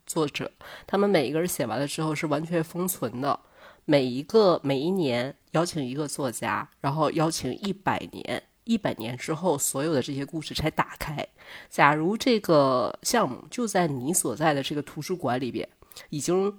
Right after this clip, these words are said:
运营了一段时间了，那你会怎么处理这个项目里的书？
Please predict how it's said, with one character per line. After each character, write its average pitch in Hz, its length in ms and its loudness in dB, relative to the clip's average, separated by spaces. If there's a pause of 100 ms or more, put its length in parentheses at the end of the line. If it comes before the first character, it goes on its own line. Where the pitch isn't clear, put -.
运 262 160 2
营 151 160 2
了 131 80 -2
一 123 80 -4
段 120 180 0
时 - 220 -6
间 110 180 -6
了， 101 240 -6 (280)
那 208 160 2
你 120 120 -4
会 160 220 -2 (180)
怎 117 240 0
么 113 400 -6 (220)
处 208 240 -6
理 110 320 -8
这 165 300 2
个 - 120 -8
项 120 240 -6
目 - 120 -12
里 - 80 -12
的 - 120 -18
书？ - 240 -18